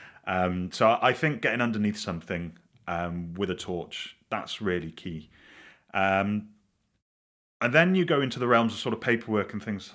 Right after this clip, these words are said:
Speaker 2: like that. Um, history. I mean, I don't, I don't tend to look too much at mileage.
Speaker 1: Mm-hmm.
Speaker 2: Um, if something's been used and looked after,
Speaker 1: Yep.
Speaker 2: um, then I think seeing the work that's been done on it, seeing the fact that it's been used,
Speaker 1: Mm.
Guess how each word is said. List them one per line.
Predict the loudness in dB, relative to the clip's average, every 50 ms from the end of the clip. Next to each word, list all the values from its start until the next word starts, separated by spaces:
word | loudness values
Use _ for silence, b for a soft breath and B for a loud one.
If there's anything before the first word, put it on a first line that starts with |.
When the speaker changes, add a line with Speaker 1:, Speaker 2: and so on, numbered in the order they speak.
| -20 -14 -4
Speaker 2:
like | -2 -2 0
that. | 2 0 0 0 -2 -8 -20 _ _ _ _ -8
Um, | -2 0 0 2 2 0 -2 -4 -6 _ _ _ _ _ _ _ -16 -16 -16 _ _ _ _ _ _
history. | -8 -4 -4 -2 -2 -4 -2 0 2 2 2 2 0 -4 -8 -8 -8
I | -6 -4
mean, | -4 -2
I | 2 2 2
don't, | 4 4 2
I | 4 2
don't | 2 2 -2 -2
tend | -2 -4 -4 -4
to | -6
look | -8 -8
too | -6 -6 -6
much | -6 -6 -8
at | -8
mileage. | -6 -4 -4 -2 -2 -4 -4 -6 -8 -12 B B B B B B B B B B
Speaker 1:
Mm-hmm. | -4 2
Speaker 2:
Um, | 4 4 4 4 2
if | 0 -2 -4
something's | -4 -6 -4 -6 -8 -4
been | -2 0 0 2
used | 0 0 -2 -4 -6 -6
and | -6 -8
looked | -8 -6 -4 -2
after, | 0 0 -2 -4 -8 -12 -8 -8 -8 -8 -10 _ _
Speaker 1:
Yep. | -14 -14 -14 -14 B B B B B B B
Speaker 2:
um, | 2 4 4 4 4 2 0 -2 -2 -4 -4 -2
then | 0 0 2
I | 0 -2
think | -2 -4 -6 -6 -6 -8 -12 -18 -20 -20 -20 _
seeing | -12 -10 -6 -2 0 0 0 0
the | 0
work | 2 4 4 2 2 0
that's | -8 -12 -10
been | -8 -8 -8 -6
done | -6 -8 -8 -6
on | -8 -8
it, | -8 -10 -10
seeing | -12 -6 -4 -2 -2
the | -2
fact | -4 -6 -8 -8
that | -10
it's | -12 -12
been | -10 -8 -8 -6 -4
used, | -4 -4 -4 -6 -6 -8 -12 -16 -18 _ B B
Speaker 1:
Mm. | B